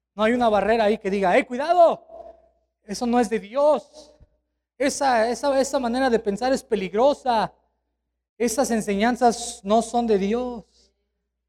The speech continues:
Dios quiere que escudriñemos las Escrituras. ¿Para qué? Para saber cuando algo es de Dios o no. Dice ahí, para saber si estas cosas eran así.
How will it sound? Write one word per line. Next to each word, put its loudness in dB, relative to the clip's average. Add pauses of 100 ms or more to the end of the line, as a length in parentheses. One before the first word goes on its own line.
(280)
Dios -2
quiere 0
que 0
escudriñemos -10
las -6
Escrituras. -14 (680)
¿Para -8
qué? -2 (420)
Para -14
saber 0
cuando -4
algo 0
es -2
de -6
Dios 2 (960)
o -18
no. -18
Dice -16
ahí, -14
para -14
saber 2
si -2
estas -2
cosas -4 (680)
eran -6
así. -6